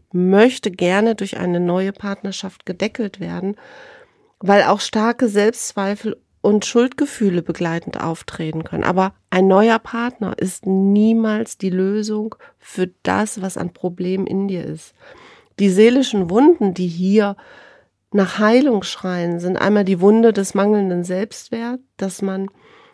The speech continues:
die Überzeugung in sich trägt, nur durch äußere Bestätigung wertvoll oder nur durch eine Partnerschaft wertvoll zu sein.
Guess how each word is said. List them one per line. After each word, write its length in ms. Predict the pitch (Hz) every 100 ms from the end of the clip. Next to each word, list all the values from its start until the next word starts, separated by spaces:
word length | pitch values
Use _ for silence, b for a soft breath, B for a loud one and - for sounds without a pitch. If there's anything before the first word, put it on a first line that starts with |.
| b -
die 60 |
Überzeugung 680 | 185 185 - 202 214 247 226
in 220 | - 220
sich 220 | 233 220
trägt, 500 | - - 214 214 -
nur 460 | 196 202 226 240 254
durch 300 | 254 202 -
äußere 440 | 185 208 - 196
Bestätigung 760 | 180 175 - 196 196 226 233 233
wertvoll 480 | 226 233 - 233 240
oder 200 | 185 175
nur 420 | 180 190 208 240
durch 200 | 247 214
eine 160 | - 180
Partnerschaft 720 | - 185 190 226 - 226 _
wertvoll 400 | 220 226 - 240
zu 200 | - -
sein. 420 | 220 220 226 254